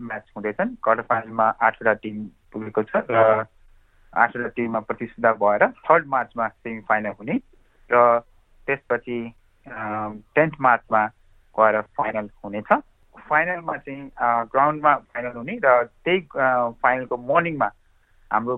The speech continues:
किड्स, अ, क्रिकेट क्याम्प पनि आयोजना गरेका छौँ र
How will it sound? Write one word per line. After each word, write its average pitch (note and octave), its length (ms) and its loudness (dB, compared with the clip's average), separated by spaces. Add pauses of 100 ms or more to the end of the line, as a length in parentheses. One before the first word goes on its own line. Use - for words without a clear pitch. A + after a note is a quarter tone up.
(120)
किड्स, - 340 0
अ, A#2 220 -6
क्रिकेट B2+ 420 -2
क्याम्प A#2+ 400 0 (280)
पनि D3 260 2
आयोजना A#2 360 0
गरेका G#2+ 360 0
छौँ B3 260 0 (560)
र B2 360 4